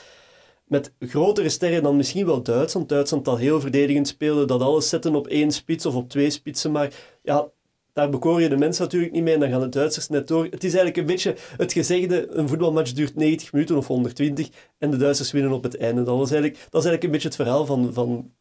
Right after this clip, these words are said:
het E K, door in alle edities bijna.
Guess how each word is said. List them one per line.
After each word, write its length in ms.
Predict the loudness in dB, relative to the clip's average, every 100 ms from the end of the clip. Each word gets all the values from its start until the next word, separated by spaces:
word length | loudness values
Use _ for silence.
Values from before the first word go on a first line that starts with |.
| -6
het 200 | -4 0
E 140 | -2 -2
K, 300 | -2 -2 -4
door 220 | -2 0
in 160 | 2 2
alle 280 | 2 2 0
edities 460 | 0 -2 -4 -4
bijna. 380 | -2 -2 -4 -8